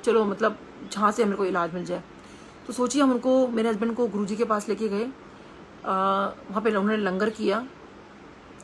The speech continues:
और कहाँ आपको पता है liver की कोई problem हो जाए तो, अ, मतलब mortality rate उसमें ज़्यादा होता है।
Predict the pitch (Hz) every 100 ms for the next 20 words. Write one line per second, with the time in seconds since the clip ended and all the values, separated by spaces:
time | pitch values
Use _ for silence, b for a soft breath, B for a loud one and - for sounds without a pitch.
0 | 185 196 - 190 226 240 220 220 220 226
1 | 196 208 214 226 214 190 196 196 185 185
2 | 220 208 - - 185 180 175 - - -
3 | - - 180 185 - - - - 190 190
4 | 180 190 202 185 196 202 180 165 180 180
5 | 175